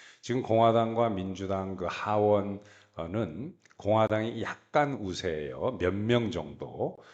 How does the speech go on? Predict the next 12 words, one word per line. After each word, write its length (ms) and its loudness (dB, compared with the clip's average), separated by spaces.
한 260 -10
뭐 140 -6
서너 340 -2
명, 280 -4
너댓 260 -2
명 280 -8
이렇게. 400 -6
내년에도 560 0
그렇게 260 -4
될 160 -2
가능성이 500 -6
많은데, 840 -8